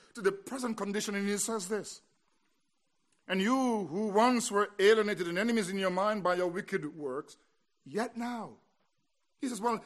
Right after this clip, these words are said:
that's in the past. That's what you were. You were enemies. You were hostile in your thoughts. You were hostile in your actions. But that is in the past. But this is what you are now." Thank God for,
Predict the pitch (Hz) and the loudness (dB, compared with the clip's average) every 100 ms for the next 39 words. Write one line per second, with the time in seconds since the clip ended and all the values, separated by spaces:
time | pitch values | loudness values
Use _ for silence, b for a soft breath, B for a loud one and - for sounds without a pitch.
0 | - 185 269 - - 254 233 226 233 233 | -2 0 0 -2 -4 0 0 0 0 2
1 | 180 - b - 208 277 - 254 240 233 | 0 -4 b -8 2 2 2 0 0 0
2 | 233 220 214 170 202 220 262 247 247 220 | 2 6 6 6 6 4 6 6 6 4
3 | 165 220 220 160 262 - - 226 196 143 | 4 4 4 4 2 0 0 2 2 0
4 | - B B 220 208 208 226 202 - - | -2 B B 4 4 6 4 4 2 -4
5 | b b 226 190 254 269 - 233 220 220 | b b 2 6 4 4 2 4 4 4
6 | 208 202 214 - 220 180 135 - _ _ | 2 2 0 -2 -4 -6 -8 -12 _ _
7 | _ _ _ 226 - 269 220 233 226 220 | _ _ _ 4 6 4 2 2 2 2
8 | 240 214 226 226 220 214 240 214 214 233 | 2 2 0 -2 0 0 0 4 6 6
9 | 214 175 160 139 104 104 _ _ _ _ | 6 4 2 2 -2 -10 _ _ _ _
10 | _ _ _ _ _ _ - 202 175 185 | _ _ _ _ _ _ -10 -6 0 2
11 | 175 135 - 160 | 2 -2 -8 -8